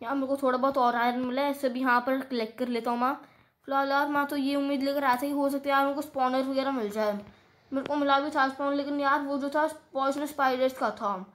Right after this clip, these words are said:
जहाँ तक पहुँचना मेरे लिए बहुत ज़्यादा मुश्किल था। और यार एक तरह से मान सकते हो, नामुमकिन ही मान सकता हूँ मैं उससे,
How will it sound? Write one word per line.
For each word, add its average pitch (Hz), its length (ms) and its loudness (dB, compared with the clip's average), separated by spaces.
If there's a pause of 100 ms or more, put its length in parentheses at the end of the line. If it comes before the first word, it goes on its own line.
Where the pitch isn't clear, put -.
(460)
जहाँ 247 200 2
तक 277 140 0
पहुँचना 277 420 0
मेरे 277 140 -2
लिए 285 100 -4
बहुत 262 220 0
ज़्यादा 277 180 4
मुश्किल 269 300 -6
था। 233 200 2 (720)
और 262 220 2
यार 254 320 4
एक 285 160 4
तरह 277 120 4
से 294 100 -4
मान 277 180 2
सकते 277 180 -6
हो, 302 60 -4
नामुमकिन 277 540 2
ही 285 80 2
मान 269 200 2
सकता 220 200 -6
हूँ 220 60 -4
मैं 220 80 -2
उससे, 214 280 -4